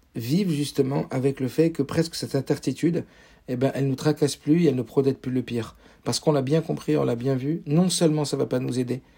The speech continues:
et non seulement ça va pas nous emmener, euh, à, à, à, à régler les choses, mais au contraire, ça risque de créer des choses qui, euh,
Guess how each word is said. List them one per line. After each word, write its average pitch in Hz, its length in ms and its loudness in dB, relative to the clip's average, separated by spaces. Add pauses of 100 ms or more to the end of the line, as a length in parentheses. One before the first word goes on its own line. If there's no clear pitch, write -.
(280)
et 123 80 0
non 170 140 6
seulement 165 320 4
ça 143 120 0
va 127 60 -2
pas 143 140 -2
nous 143 180 0
emmener, 127 320 -2
euh, 113 560 -2
à, 110 380 -6 (400)
à, 104 360 -8
à, - 60 -14 (280)
à 113 140 0
régler 127 360 2
les 190 100 2
choses, 139 380 -4
mais 127 100 -2
au 135 100 2
contraire, 151 540 -4
ça - 160 -4
risque 147 280 0
de 135 120 0
créer 143 260 0
des 131 120 -2
choses 143 300 -2
qui, 135 280 -2
euh, 113 140 -2